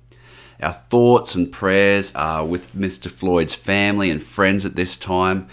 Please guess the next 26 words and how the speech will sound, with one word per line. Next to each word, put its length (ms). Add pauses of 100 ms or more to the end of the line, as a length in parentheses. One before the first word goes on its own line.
(220)
and 260
the 80
greater 460
African 560
American 580
community 720 (120)
who 180
feel 400
they 140
have 200
also 640
been 600 (120)
affected 840
by 220
this 240
incident. 680 (1400)
When 140
I 140
saw 420
the 120
horrific 440
video 420
of 200
George 380
Floyd's 420
death, 480